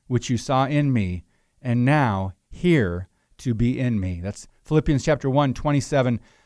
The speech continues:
through thirty. A little perspective there. Um, we're gonna talk a lot, not a lot, a little bit today, uh, about the American church and, uh, problems with the abundant life, best life now,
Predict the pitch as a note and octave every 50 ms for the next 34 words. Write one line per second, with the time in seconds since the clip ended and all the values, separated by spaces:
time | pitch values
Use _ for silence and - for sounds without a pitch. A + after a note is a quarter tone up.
0 | _ _ _ _ - C#3 C3+ B2 A2 - - - D#3 C#3+ C3 A#2+ A2 G#2+ A#2 C#3
1 | D3 - - D#3 C3 - - - D#3 D3 C#3+ - - D3+ B2 A2+ B2 C#3 C#3 C#3
2 | C3+ C3+ C#3 - _ _ _ _ _ _ _ _ _ _ _ _ _ - A#2 A2
3 | A2 G#2+ G2+ G2+ G2 F#2+ F#2 A2+ B2 B2 A#2+ B2 B2 - C3+ C3+ C3 B2+ - B2+
4 | A#2+ B2+ C#3+ D#3+ E3 - - _ C#3 D3+ D#3+ E3 C#3 A2+ A2+ B2 B2 A#2 A#2 A2
5 | - C#3 D3 G3 A3+ G#3 D#3 C3 C3+ A2+ G#2 - - - _ _ _ _ _ -
6 | - C3 A2 C3 B2+ A#2+ A#2 A2+ A2+ A#2 A2+ A2+ A2+ G#2+ G#2+ G#2 G#2 G2+ A#2+ A#2
7 | - - B2 A#2 A#2 A#2+ A#2 A#2+ A#2+ - A#2+ A#2 - - B2 A2+ A2+ A2 - -
8 | - - A#2 A2+ A2 G#2+ G#2+ G#2 G#2+ G#2+ G#2 G#2+ - - - C3+ C3 C3+ B2 B2+
9 | B2 A#2+ G#2+ A#2+ A#2+ A#2 A2 - - A2+ A2+ A2 G#2+ G#2 G2+ - _ _ _ _
10 | _ _ _ _ _ _ _ _ B2 A2+ F#2 C#3 C3+ B2+ B2 B2+ B2 A#2 A#2+ B2
11 | B2 A#2+ - - G2+ C3 C3 A#2+ - - B2 B2 B2 A#2+ - B2 A#2+ A#2+ A#2+ A#2+
12 | A#2 A#2 A#2 A2+ A2